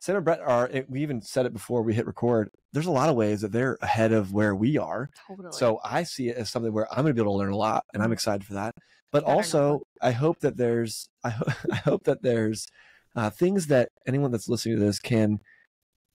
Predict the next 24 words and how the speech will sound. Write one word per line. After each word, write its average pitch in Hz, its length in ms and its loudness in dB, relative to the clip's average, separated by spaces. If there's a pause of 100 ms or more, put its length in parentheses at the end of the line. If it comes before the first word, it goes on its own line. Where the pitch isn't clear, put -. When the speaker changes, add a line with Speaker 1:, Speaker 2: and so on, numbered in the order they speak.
(140)
Speaker 1:
relate 113 380 2
to, 73 260 -12
Speaker 2:
Uh-huh. 104 240 -4
Speaker 1:
right? 110 260 0
And, 113 160 -4 (140)
and 113 240 -6
it's 131 160 -6
great 131 320 -2
to 131 80 -8
hear 117 240 -2
from 110 400 -4
experts, 196 400 -4
and 113 100 -2
we're 110 80 2
gonna 107 120 2
continue 123 340 -2
to 101 120 -8
do 90 120 -8
that. - 160 -10 (160)
Speaker 2:
Totally. - 500 -14
Speaker 1:
But - 140 0
also, 107 640 0
sometimes 127 420 -4
it's, - 320 -4